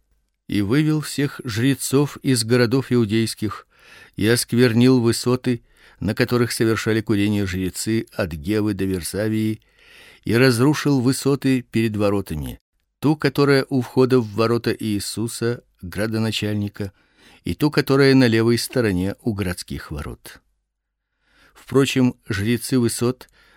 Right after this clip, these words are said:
не приносили жертв на жертвеннике Господнем в Иерусалиме, а пресноки же ели вместе с братьями своими.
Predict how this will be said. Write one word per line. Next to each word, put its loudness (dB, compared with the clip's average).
не 0
приносили 0
жертв -4
на -2
жертвеннике -4
Господнем -4
в -6
Иерусалиме, -6
а 2
пресноки -2
же 0
ели 2
вместе -4
с -8
братьями -8
своими. -14